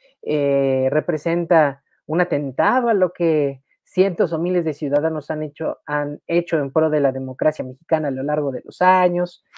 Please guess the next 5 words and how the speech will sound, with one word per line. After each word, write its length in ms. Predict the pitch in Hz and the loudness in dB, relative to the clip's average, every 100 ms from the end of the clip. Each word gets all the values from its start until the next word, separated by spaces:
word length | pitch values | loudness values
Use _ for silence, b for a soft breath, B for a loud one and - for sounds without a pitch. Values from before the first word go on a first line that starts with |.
| b _ _ _ | b _ _ _
Eh, 500 | - 160 160 156 151 147 147 _ _ _ _ _ _ _ _ _ _ _ _ _ | -4 0 0 0 0 -4 -10 _ _ _ _ _ _ _ _ _ _ _ _ _
la 160 | 185 170 | 4 8
verdad 280 | 185 208 226 | 8 8 4
es 180 | 214 | 0
que 380 | - 202 156 131 | 0 0 0 -4